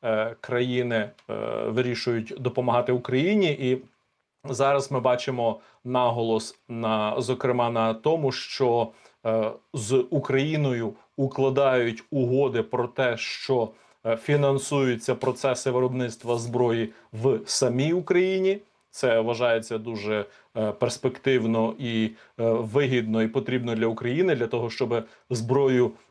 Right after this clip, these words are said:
не, е, везти здалека, е, потім, щоб не було проблем з, там, з обслуговуванням, з ремонтом, а щоб вона вироблялася в Україні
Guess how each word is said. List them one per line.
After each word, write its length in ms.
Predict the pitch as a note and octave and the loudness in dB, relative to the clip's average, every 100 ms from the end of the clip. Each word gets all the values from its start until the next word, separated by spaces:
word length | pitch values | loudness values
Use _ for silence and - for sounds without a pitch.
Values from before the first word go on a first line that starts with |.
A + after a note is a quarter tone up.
| - | -8
не, 500 | A#2 B2 A#2 G#2 - | -2 0 0 0 -4
е, 280 | - G#1+ - | -6 -4 -2
везти 680 | G#2 A2+ A2+ - E3+ E3+ D#3 | 0 0 -2 0 2 4 4
здалека, 760 | B2+ C#3 C#3+ C#3 C3 C3 A#2+ - - - | 2 2 4 4 2 0 0 -2 -16 -4
е, 560 | A2 G#2 G#2 G#2+ A2 A2 | -2 0 -2 -2 -4 -2
потім, 300 | B2+ A2+ A#2 | -4 -4 -4
щоб 260 | A2 B2+ A2+ | -4 -2 -2
не 80 | A2+ | 0
було 220 | A2+ A2+ | 0 0
проблем 540 | - A2+ A#2+ A2+ A2 | 0 0 2 2 0
з, 100 | G2+ | -4
там, 300 | - G#2 G2+ | -6 -6 -6
з 100 | G#2 | -2
обслуговуванням, 880 | A#2 A2+ - A#2+ D3 E3 C#3+ C3 B2+ | -2 -2 0 2 2 2 2 0 -2
з 60 | A#2 | -2
ремонтом, 600 | A#2 C#3+ D3+ D3 B2+ B2+ - _ | -2 0 0 0 -4 -6 -18 _
а 100 | A2 | -14
щоб 160 | - B2 | -8 -4
вона 360 | B2+ C3 B2 A#2+ | 0 0 0 0
вироблялася 680 | C3 C#3+ C#3 B2 A#2 A2+ A#2 | 0 2 2 2 0 -4 -8
в 60 | |
Україні 560 | A2+ C3+ D3+ E3+ D#3+ | -6 -4 -2 -2 -2